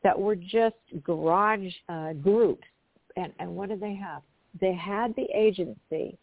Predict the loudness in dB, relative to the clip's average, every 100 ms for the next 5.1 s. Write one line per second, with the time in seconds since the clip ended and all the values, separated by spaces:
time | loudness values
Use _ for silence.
0 | -10 -10 _ 2 4 4 4 4 2 -4
1 | _ _ _ _ _ _ _ _ 0 4
2 | 4 4 2 0 -2 -6 0 0 0 -8
3 | -10 -8 -8 -8 -10 -10 -12 _ _ _
4 | _ _ _ _ _ 2 4 6 2 -2